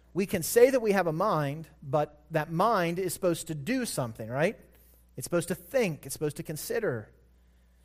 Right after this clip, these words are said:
And so that's really what he's getting up. "I'm stirring up your sincere understanding. I'm stirring up your sincere thoughts. I'm stirring up what you do with your mind so that you would sincerely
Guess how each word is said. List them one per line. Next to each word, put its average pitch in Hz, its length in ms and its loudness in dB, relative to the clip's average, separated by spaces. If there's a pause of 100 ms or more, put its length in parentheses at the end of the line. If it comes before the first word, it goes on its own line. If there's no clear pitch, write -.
(160)
And 143 120 -2
so 214 100 6
that's 214 260 4
really 262 220 4
what 170 160 2
he's 160 120 2
getting 214 220 2
up. 139 140 0
"I'm 175 240 0 (180)
stirring 247 460 2
up 175 200 -2
your 190 200 2
sincere 170 800 -2
understanding. 175 1000 -2 (760)
I'm 170 320 2
stirring 240 500 2
up 196 180 2
your 180 140 2
sincere 175 560 -4
thoughts. - 960 -2 (400)
I'm 160 140 0
stirring 254 500 2
up 151 320 0
what 180 340 4
you 240 220 -2
do 208 400 0
with 180 300 2
your 185 180 0
mind 180 480 2
so 180 140 -2
that 175 80 0
you 185 140 -4
would 190 200 4
sincerely 202 800 2